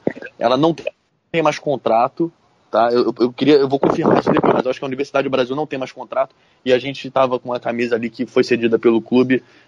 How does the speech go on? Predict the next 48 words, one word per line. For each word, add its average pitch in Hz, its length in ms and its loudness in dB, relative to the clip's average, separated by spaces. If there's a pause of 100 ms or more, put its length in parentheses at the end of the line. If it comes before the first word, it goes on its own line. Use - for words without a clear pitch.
é, 110 280 2
expondo 127 440 2
essa 110 200 -2
marca. 131 500 0 (440)
É, 127 100 4
a 127 160 0
gente, 180 420 -4
é, 131 260 -4
é, 131 180 -2
também 143 420 -6
teve, 135 460 -2
é, 120 100 2
é, 104 80 2
é, 113 680 0
é, 135 200 2
é, 135 220 2
essa 175 180 0
história 151 360 2
aqui 135 160 -4
eu 165 60 -4
quero 165 180 0
contar 151 300 -8
depois 131 380 -10
um 123 40 -20
pouco 123 240 -14
melhor, 117 240 -6
mas 135 160 -6
eu 135 80 -4
vou 139 120 -12
só 147 120 -8
dar 147 80 -2
uma 147 120 -8
pincelada 135 500 -4
rápida 110 400 -2
aqui. 104 300 -8 (420)
Que - 120 -2
o, 139 140 4
que - 180 -4
o, 127 460 4
o 123 40 -6
sobrinho 170 600 4
do 131 160 2
japonês, 143 800 0
né, 117 160 -6
o 117 100 0
japonês 131 540 -2
era 143 180 2
o, 147 40 0